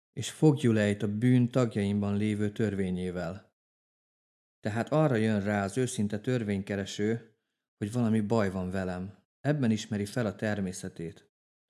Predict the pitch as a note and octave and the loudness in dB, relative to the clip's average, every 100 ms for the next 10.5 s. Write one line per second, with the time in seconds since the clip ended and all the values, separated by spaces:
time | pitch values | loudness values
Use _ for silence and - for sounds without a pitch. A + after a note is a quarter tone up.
0 | _ _ _ - - - C3+ C3+ C3+ C3+ | _ _ _ -20 -4 6 6 8 6 4
1 | C#3 C3+ A2+ G#2 G#2 G2+ G2+ G#2 G#2 G#2+ | 4 4 4 4 0 -2 0 0 0 0
2 | A2+ - _ - G#2 C#3+ - G#2+ G2+ G2+ | -2 -10 _ -8 -4 -2 -2 -2 0 -2
3 | - A2 G#2+ G2+ A#2 A2 G2+ G2 - C3+ | -4 -6 -4 -4 0 0 0 -2 -4 -4
4 | B2+ G#2+ G#2 G2+ G#2 G2+ G2 - C3 G#2 | -2 0 0 0 0 -2 -4 -2 0 0
5 | F#2 G2 G#2+ - - G2 G2 - _ _ | -2 -2 -4 -4 -8 -6 -6 -10 _ _
6 | _ _ C#3 C3+ C3 G#2 G#2+ G#2 C3+ A#2+ | _ _ -6 0 0 0 -2 -2 0 0
7 | G#2 A2+ G#2+ G2 F#2+ - C3 - - G2+ | 2 2 4 2 -2 -2 -4 -4 -4 -2
8 | G#2 G#2 _ _ _ - D3 D#3+ A#2+ G#2+ | -2 -6 _ _ _ -2 2 2 2 0
9 | G#2 - G#2+ C3 G#2+ G2 G2 - G#2+ G2 | -2 -4 -2 -2 0 -2 -2 -2 -2 -2
10 | F#2+ F#2 F#2 F#2 | -4 -4 -6 -6